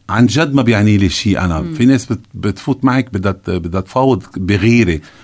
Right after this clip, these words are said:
Speaker 1: إنه أنت ب-، ما بركي غيران. أنا خيي م-، أنا، آه، شبعان. الحمد لله. يعني شو بعد في أهم وأعظم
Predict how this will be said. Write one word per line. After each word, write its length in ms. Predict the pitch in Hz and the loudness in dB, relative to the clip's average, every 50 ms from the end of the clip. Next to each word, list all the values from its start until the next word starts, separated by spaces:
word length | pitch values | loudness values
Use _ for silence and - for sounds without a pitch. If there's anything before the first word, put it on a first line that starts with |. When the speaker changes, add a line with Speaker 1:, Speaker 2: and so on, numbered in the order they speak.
| - - | -4 0
Speaker 1:
إنه 180 | 107 104 110 - | 0 0 2 0
أنت 140 | - 143 | 0 2
ب-، 220 | 127 110 113 - - | 2 2 2 2 2
ما 100 | 131 143 | 0 0
بركي 360 | 135 110 127 139 131 - 147 | 2 0 -2 -2 0 0 0
غيران. 440 | 117 123 127 123 117 117 113 101 - | 2 4 2 4 2 2 0 0 -2
أنا 160 | - - 143 | -2 -2 -2
خيي 300 | - - 156 151 143 131 | -2 -2 0 0 2 2
م-، 240 | 123 131 143 - - - - - - | 2 0 -2 -4 -8 -12 -12 -8 -4
أنا، 380 | 143 156 156 147 143 139 143 143 - - - - - - - - - - _ | -2 0 2 4 4 2 0 -2 -8 -20 -20 -20 -20 -20 -20 -20 -20 -18 _
آه، 360 | - 104 98 98 95 101 113 - _ - | -2 0 0 0 0 -2 -6 -8 _ -8
شبعان. 800 | - - - - 101 107 104 113 127 135 139 131 123 107 87 73 - - _ _ _ - | -6 -2 -2 0 0 0 2 2 4 4 6 6 6 4 2 0 -4 -14 _ _ _ -8
الحمد 360 | - - 123 131 127 113 127 | -4 0 2 2 2 4 4
لله. 480 | 147 143 135 131 123 113 104 95 - - - _ _ _ _ _ _ _ | 4 4 6 6 4 4 2 0 -2 -6 -12 _ _ _ _ _ _ _
يعني 280 | 98 104 113 117 113 - | 0 2 2 2 0 -2
شو 200 | - - - 170 | -4 -2 -2 0
بعد 280 | 156 156 139 143 139 139 | 0 0 0 -2 -4 -4
في 460 | - - - 147 147 151 156 151 147 151 - - _ _ _ _ _ _ _ | -6 -2 0 2 2 2 2 0 -2 -6 -14 -20 _ _ _ _ _ _ _
أهم 500 | 127 131 131 131 147 147 151 151 147 143 - - | 0 2 4 4 4 4 4 4 2 2 0 -2
وأعظم 680 | 110 - 135 139 135 131 131 113 123 131 131 135 131 | -2 0 0 0 2 0 2 2 2 4 4 4 4